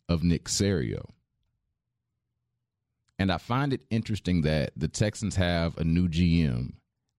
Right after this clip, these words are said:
and the people who care about them can't even enjoy it.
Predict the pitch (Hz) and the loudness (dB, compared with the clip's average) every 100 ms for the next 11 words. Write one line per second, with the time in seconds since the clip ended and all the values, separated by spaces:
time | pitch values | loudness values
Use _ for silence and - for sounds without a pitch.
0 | _ 87 85 80 80 78 69 78 - 113 | _ 0 2 2 2 2 0 -2 0 -2
1 | - 90 82 82 - - 113 104 82 73 | 0 0 2 0 -2 -2 0 0 0 -2
2 | 80 78 78 80 98 95 95 87 78 73 | -2 -2 -2 0 0 2 2 2 2 0
3 | 69 76 76 50 - | 0 0 0 -4 -10